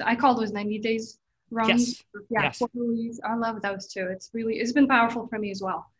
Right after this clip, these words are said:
Speaker 1: to
Speaker 2: Good.
Speaker 1: set shorter, um, shorter kind of runways.
Speaker 2: Well, it just, and especially, I mean, this year, come on, like, so,
Speaker 1: Right.
Speaker 2: everything in twenty twenty, like, everything's changing every five days, it seems like. And so,
Speaker 1: Mm-hmm.
Speaker 2: um,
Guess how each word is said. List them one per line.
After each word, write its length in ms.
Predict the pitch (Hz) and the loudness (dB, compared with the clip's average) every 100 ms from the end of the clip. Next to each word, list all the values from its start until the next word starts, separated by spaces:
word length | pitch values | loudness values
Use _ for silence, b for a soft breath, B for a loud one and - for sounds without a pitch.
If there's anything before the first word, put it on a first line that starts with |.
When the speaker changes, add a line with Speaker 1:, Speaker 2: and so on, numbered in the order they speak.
| _ _ | _ _
Speaker 1:
to 60 | 170 | -4
Speaker 2:
Good. 80 | 143 | -2
Speaker 1:
set 200 | 196 - _ _ | -4 -6 _ _
shorter, 560 | - 202 190 185 180 - - | -8 -6 -4 -4 -6 -8 -14
um, 320 | - - 190 - | -12 -12 -14 -14
shorter 280 | 214 190 190 | -10 -8 -8
kind 140 | 185 | -6
of 80 | 185 | -4
runways. 460 | 202 202 180 185 190 | -4 -4 -4 -4 2
Speaker 2:
Well, 220 | 214 202 | 2 2
it 120 | 196 | 0
just, 320 | 214 190 - - B B B _ _ - | -4 -4 -10 -20 B B B _ _ -6
and 140 | 147 | -4
especially, 580 | 131 - 190 220 - 123 | -6 -8 -8 -8 -8 -8
I 60 | |
mean, 200 | 123 117 120 | -8 -10 -2
this 260 | 190 - | -2 -2
year, 160 | 131 117 | -8 -10
come 240 | - 123 | -8 -4
on, 300 | 139 147 - 165 | -2 -2 -4 -10
like, 220 | 131 110 | -10 -8
so, 180 | - 202 | -8 -8
Speaker 1:
Right. 160 | 208 - _ - | -10 -16 _ -2
Speaker 2:
everything 480 | 196 196 - 127 123 | 0 0 -2 -4 -4
in 100 | 120 | -6
twenty 320 | - 143 123 | -6 -4 -4
twenty, 360 | - 170 170 | -4 -2 -2
like, 240 | 117 120 127 | -2 -4 -2
everything's 440 | 151 175 180 139 117 | -2 0 -2 -4 -4
changing 440 | - 131 131 131 | -2 0 0 -2
every 180 | 135 139 | -4 -6
five 400 | - 147 143 131 | -4 0 0 0
days, 380 | 156 202 131 117 | 0 0 -2 -6
it 100 | 117 | -12
seems 320 | - 117 113 | -12 -12 -10
like. 200 | 123 135 | -10 -6
And 140 | 131 | -6
so, 400 | 123 151 135 131 B B B 247 | -4 -4 -4 -6 B B B -10
Speaker 1:
Mm-hmm. 300 | 247 - 131 | -10 -4 0
Speaker 2:
um, 460 | 127 117 117 247 | 0 0 -4 -10